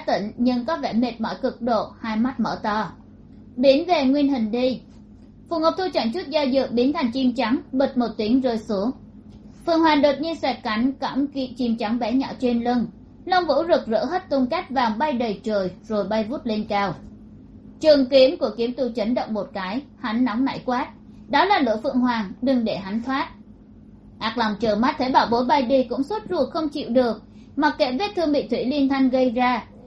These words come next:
gầm một tiếng rồi dương nanh múa vuốt bay theo. Phù Ngọc Thù duỗi cánh nhỏ ôm cổ Phượng Hoàng. Kể cũng lạ, y sợ độ cao đến thế, mà ở trên lưng Phượng Hoàng lại cực kỳ an tâm. "Ừ, Phượng Hoàng, đây là hạ giới." Phù Ngọc Thu bị dọa không nhẹ,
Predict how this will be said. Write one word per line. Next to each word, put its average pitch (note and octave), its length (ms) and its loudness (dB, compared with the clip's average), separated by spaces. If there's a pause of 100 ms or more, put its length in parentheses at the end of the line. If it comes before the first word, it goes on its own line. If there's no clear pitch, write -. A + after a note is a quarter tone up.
(140)
gầm C#4 240 4
một B3+ 180 4
tiếng C#4+ 240 2
rồi C4+ 220 0
dương A#3+ 260 0
nanh A3+ 200 2
múa G#3+ 140 -2
vuốt E4 260 -6
bay A#3 200 -4
theo. G#3+ 260 -2 (760)
Phù D#4+ 100 2
Ngọc D4+ 260 4
Thù C#4 340 6
duỗi C4 160 0
cánh C4+ 300 0
nhỏ A3 300 -2
ôm D#4 240 -2
cổ F3 180 -2
Phượng G#3+ 200 -6
Hoàng. G3 300 -4 (640)
Kể F#3+ 280 2
cũng C4+ 180 2
lạ, C4+ 260 -2 (260)
y F4+ 120 0
sợ C#4 180 0
độ B3+ 240 2
cao C4 160 0
đến A3+ 280 0
thế, G#3+ 300 0 (300)
mà C#4 140 2
ở B3 120 4
trên F4 240 -2
lưng E4+ 220 -2
Phượng C4 180 -2
Hoàng A3+ 240 -2
lại A#3 200 -4
cực A3+ 200 -6
kỳ G#3+ 140 -4
an B3+ 280 0
tâm. B3 240 0 (760)
"Ừ, C#4 200 4
Phượng C#4 240 4
Hoàng, C4+ 280 2 (160)
đây D#4+ 180 -2
là D4+ 140 0
hạ A#3+ 200 -4
giới." A3+ 420 0 (520)
Phù F4 80 0
Ngọc D#4+ 240 0
Thu F4+ 100 2
bị C4+ 220 -2
dọa A3+ 220 0
không D4 200 2
nhẹ, B3+ 260 0